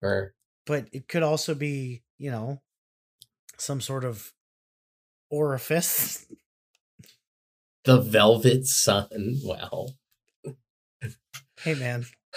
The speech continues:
Speaker 1: Uh, <sighs> what is that, like, a medieval reference? I could buy it from Brandon. Like, if he wrote a sexy song, he would use, like, a medieval sexy reference so
Speaker 2: Yeah.
Speaker 1: as,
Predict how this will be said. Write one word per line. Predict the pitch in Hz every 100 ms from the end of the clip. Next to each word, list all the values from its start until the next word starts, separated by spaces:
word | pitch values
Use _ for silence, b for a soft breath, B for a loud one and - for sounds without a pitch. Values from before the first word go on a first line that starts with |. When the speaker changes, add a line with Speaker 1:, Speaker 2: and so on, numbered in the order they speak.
| -
Speaker 1:
Uh, | 151 131 131 113 110
<sighs> |
what | 143
is | 135
that, | 135
like, | 120
a | 120
medieval | 107 110 120 117 135 151 151 156 156
reference? | 123 143 139 170 165 - - - -
I | 185
could | 220 139
buy | 117 113
it | 107
from | 107 101
Brandon. | 98 104 95
Like, | 98
if | 107 107
he | 98
wrote | 104 107
a | 104
sexy | - 104 - 107
song, | 104 104 98 104
he | 107
would | 98
use, | 101 104
like, | 101
a | 98
medieval | 101 98 98 104 107
sexy | - 110 - 117
reference | 113 117 120 117 117 -
so | 101
Speaker 2:
Yeah. | - -
Speaker 1:
as, | 110